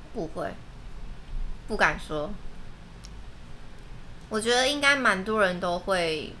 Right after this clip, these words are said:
不敢说，怕说了可能会怕有舆论的压力，或者是人家会觉得，“哦，这又没什么，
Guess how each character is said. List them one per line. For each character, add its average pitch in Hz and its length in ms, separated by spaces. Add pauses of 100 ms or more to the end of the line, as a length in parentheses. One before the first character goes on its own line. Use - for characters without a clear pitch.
(220)
不 262 120
敢 156 280
说， 160 460
怕 254 180
说 214 420
了 190 380 (540)
可 226 140
能 214 160
会 285 180 (100)
怕 277 300
有 185 240
舆 175 240
论 196 220
的 165 80
压 147 340
力， 156 480
或 220 140
者 165 160
是 190 340
人 190 160
家 214 160
会 262 100
觉 214 200
得 175 100
，“哦， 247 160
这 294 100
又 294 140
没 208 220
什 202 120
么， 165 280